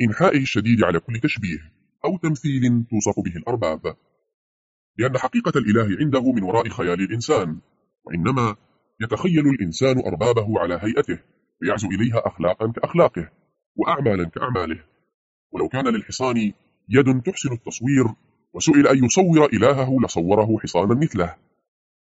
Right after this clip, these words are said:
ولو تخيل الأثيوبي ربه لتخيله أسود أفطس على مثاله. وهيهات للعقل البشري أن ينفذ إلى الحقيقة الإلهية، أو يقاربها بعض المقاربة. فكل ما قيل عنها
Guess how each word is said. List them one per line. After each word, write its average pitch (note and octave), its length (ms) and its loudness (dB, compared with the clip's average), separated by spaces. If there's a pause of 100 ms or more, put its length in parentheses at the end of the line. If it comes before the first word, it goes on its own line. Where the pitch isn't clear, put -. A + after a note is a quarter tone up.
(100)
ولو C#3+ 200 0
تخيل F3+ 400 0
الأثيوبي E3+ 480 -6 (140)
ربه B2 400 0
لتخيله G#2 760 -4
أسود C#3 320 -2
أفطس - 400 -4
على G#3+ 240 0
مثاله. D#3+ 420 -4 (680)
وهيهات F2+ 380 -4
للعقل A2 360 0
البشري B2 600 -2 (400)
أن C3+ 60 -6 (100)
ينفذ D#3+ 280 2
إلى A2 160 2
الحقيقة G2 480 -6
الإلهية، C3 640 0 (440)
أو F3 180 -2
يقاربها A2 540 -2
بعض F#2+ 200 -2
المقاربة. E2 520 0 (800)
فكل D3 180 -6 (100)
ما B2 60 4
قيل A2+ 180 -4
عنها B2 460 -2